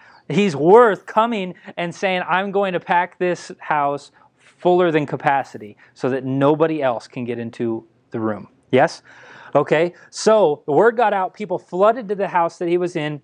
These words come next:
It was packed, the door couldn't even be opened anymore. And I want us to note,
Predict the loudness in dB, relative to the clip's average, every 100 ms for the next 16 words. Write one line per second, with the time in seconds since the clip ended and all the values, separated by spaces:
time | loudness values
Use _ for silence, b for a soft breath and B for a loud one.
0 | -4 -2 -2 -2 2 2 0 -10 -4 0
1 | 0 -2 -6 -4 -6 -4 -2 0 0 0
2 | -6 -4 -4 -2 0 -2 B B B B
3 | B B B B _ _ 0 2 4 4
4 | 4 0 -2 -2 2 4 4 2